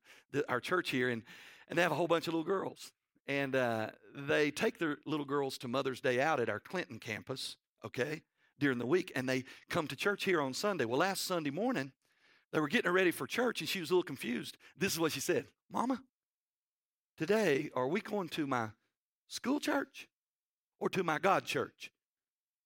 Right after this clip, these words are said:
And she said, "We're going to God church." They told me that story. I said, "I am so proud to be a part of the God church, not the school church." I mean, we want to be the God church, not the school church. I mean, if it has, if it's a God church that has a school, that's okay.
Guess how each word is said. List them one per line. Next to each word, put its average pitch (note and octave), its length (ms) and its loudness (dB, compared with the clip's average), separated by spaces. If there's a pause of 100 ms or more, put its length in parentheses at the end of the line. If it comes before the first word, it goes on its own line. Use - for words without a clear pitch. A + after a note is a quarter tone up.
(280)
And B2+ 80 -6
she F3 100 -2
said, D3+ 180 0
"We're D3 100 2
going C#3+ 180 2
to D3+ 60 -2
God G3 200 2
church." - 460 -2
They F3 100 4
told E3+ 200 0
me D3 80 2
that C3 80 0
story. D3 180 2
I C3 60 4
said, A#2+ 180 -2 (560)
"I E3+ 180 4
am B2+ 100 -4
so F#3 220 2
proud F3+ 360 4
to D3 80 -4
be C#3 80 4
a C3 60 4
part D#3 240 2
of D3 60 0
the D#3+ 60 0
God C#3+ 280 4
church, D3 300 0
not C#3 160 0
the - 80 -8
school D#3 280 0
church." - 420 -2 (880)
I - 80 -4
mean, B3+ 140 6
we D#4+ 100 8
want D#4+ 160 8
to A#3 60 2
be A3+ 80 4
the D#3 80 -6
God C4 260 6
church, - 460 2 (180)
not A#3 140 6
the - 80 -8
school C4 240 4
church. D3 240 2
I G3+ 40 0
mean, A3+ 100 6
if G#3+ 40 4
it G3+ 60 4
has, G3 180 4
if F#3 80 4
it's F#3+ 140 2
a - 20 -4
God C4 220 6
church G#3+ 160 2
that D#3+ 100 2
has B3 140 4
a A3 40 -4
school, C#3+ 220 0
that's F3 140 2
okay. B3 380 2